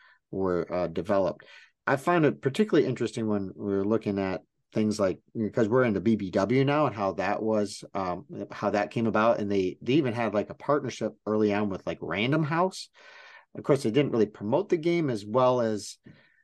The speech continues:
as he thought maybe they could have. I mean, th-, you know, like, he talked about the advertising, like, "Oh, we're gonna advertise in Baseball Digest." He's like, "Okay, you know,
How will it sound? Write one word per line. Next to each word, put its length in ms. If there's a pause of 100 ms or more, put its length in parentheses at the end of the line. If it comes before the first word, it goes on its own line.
(220)
as 380
he 160
thought 300
maybe 220
they 120
could 300
have. 240
I 60
mean, 240
th-, 200
you 140
know, 100
like, 240
he 160
talked 240
about 180
the 120
advertising, 420
like, 160
"Oh, 140
we're 160
gonna 160
advertise 480
in 80
Baseball 400
Digest." 580
He's 140
like, 160
"Okay, 380
you 120
know, 220